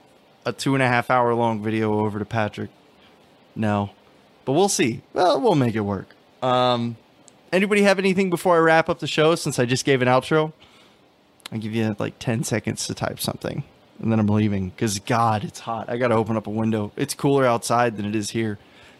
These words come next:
You can do it. Thank you. Uh, can you guys not see this? Seriously? Look at how shiny my face is. Look at,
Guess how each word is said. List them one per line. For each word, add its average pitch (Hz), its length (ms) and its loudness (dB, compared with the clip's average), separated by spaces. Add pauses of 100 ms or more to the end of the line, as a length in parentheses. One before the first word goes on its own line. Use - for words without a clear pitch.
You 262 200 2
can 175 260 0
do 208 320 2
it. 131 280 0
Thank 156 300 -2
you. 98 220 -2 (840)
Uh, 147 80 0
can 190 180 0
you 226 60 2
guys 254 200 -2
not 202 240 2
see 147 200 2
this? 208 180 0
Seriously? 165 580 -2
Look 220 140 -8
at 269 80 0
how 254 120 0
shiny 185 520 -4
my 123 160 -4
face 165 380 -8
is. - 260 -18 (720)
Look 190 200 -10
at, - 160 -6